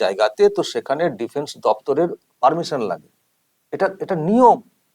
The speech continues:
বরাবরের নিয়ম এটা। কিন্তু ওনারা শোনেননি, মানছিলেন না, তো সেই জন্য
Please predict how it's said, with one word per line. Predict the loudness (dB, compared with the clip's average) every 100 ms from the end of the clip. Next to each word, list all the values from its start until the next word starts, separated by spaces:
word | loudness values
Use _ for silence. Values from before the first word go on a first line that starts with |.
| _ _ _ _ _ _ 2
বরাবরের | 6 8 8 6 6 2
নিয়ম | 0 -2 -6
এটা। | -14 -20 _ _ _ _ _ _ _ _ -20 _ _
কিন্তু | -8 0 0
ওনারা | 0 -2 -2
শোনেননি, | -2 -2 -4 -6 -4 -4
মানছিলেন | -6 -6 -6 -4
না, | -6 -6
তো | -8
সেই | -8 -6
জন্য | -4